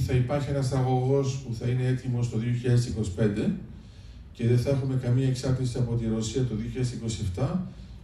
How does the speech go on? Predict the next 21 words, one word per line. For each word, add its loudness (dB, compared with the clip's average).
είναι -2
καλό, 0
ε, -6
σε -8
αυτά -4
τα -6
ελάχιστα 2
χρόνια 2
που 0
έχετε, 0
να 0
ενημερωθείτε 2
πιο 0
καλά 0
για 0
να 2
μπορείτε 0
να 2
μπείτε -2
σε -4
μια 2